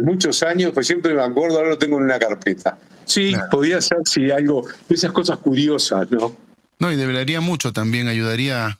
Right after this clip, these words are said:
Speaker 2: a todos los que siguen la historia al detalle, ¿no? Eso
Speaker 1: Sí,
Speaker 2: concuerda
Speaker 1: sí.
Speaker 2: un poco con lo que me dijo su compañero Moncho Sabel acerca del arma, porque él me dijo de que separaron las balas y que la, eh, guardaron el alma,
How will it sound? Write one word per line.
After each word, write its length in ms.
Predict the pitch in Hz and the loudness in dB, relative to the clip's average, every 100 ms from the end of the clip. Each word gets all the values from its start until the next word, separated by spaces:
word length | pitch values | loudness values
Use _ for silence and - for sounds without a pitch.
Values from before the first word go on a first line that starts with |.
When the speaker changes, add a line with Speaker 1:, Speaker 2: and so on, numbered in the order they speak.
| - | -6
Speaker 2:
a 300 | 110 101 95 | -4 -2 -4
todos 420 | 107 107 107 101 | -2 -2 -2 -4
los 200 | 95 98 | -4 -6
que 220 | - 98 95 | -4 -4 -2
siguen 340 | - 107 110 | -2 -2 -2
la 80 | 98 | -4
historia 460 | - 110 101 98 | -4 -2 -2 -2
al 100 | 95 | -2
detalle, 500 | 95 95 107 98 92 | -4 -2 -2 -2 -2
¿no? 220 | 90 120 139 - - - - | -2 -2 -6 -12 -16 -10 -4
Eso 240 | 151 190 | -4 -2
Speaker 1:
Sí, 100 | 165 | 0
Speaker 2:
concuerda 420 | 214 185 190 156 156 | 0 2 0 -2 -2
Speaker 1:
sí. 80 | 151 | -2
Speaker 2:
un 160 | 143 139 | -2 -4
poco 240 | 139 156 | -4 -2
con 140 | 139 120 | -2 -2
lo 80 | |
que 80 | 110 | -2
me 100 | 107 | -2
dijo 180 | 120 147 | -2 -2
su 120 | 135 | -4
compañero 420 | 120 104 110 123 | -4 -2 -2 -2
Moncho 240 | 127 123 135 | -2 -4 -4
Sabel 400 | 120 107 123 113 | -2 -2 -2 -2
acerca 400 | 104 110 113 117 | -4 -4 -2 -2
del 160 | 104 | -2
arma, 320 | 104 104 107 113 | -2 -2 -4 -4
porque 300 | 107 104 123 | -4 -4 -2
él 240 | 135 135 - - - _ | -2 -4 -10 -20 -20 _
me 80 | 113 | -4
dijo 180 | 113 139 | -2 -2
de 140 | 127 | -2
que 80 | 113 | -4
separaron 540 | 107 107 104 117 123 | -4 -4 -2 -2 -2
las 140 | 117 107 | -2 -2
balas 560 | 127 117 131 185 - - _ _ _ - | -2 -2 -4 -6 -10 -16 _ _ _ -6
y 160 | 113 | -6
que 280 | - 113 107 | -2 -2 0
la, 320 | 107 110 113 - | -2 -2 -4 -4
eh, 420 | 104 101 101 101 107 | -2 -2 -2 -2 -2
guardaron 500 | 110 120 135 104 98 | -2 -2 -2 -2 -2
el 120 | 101 | -2
alma, 340 | 101 101 104 | -2 -2 -2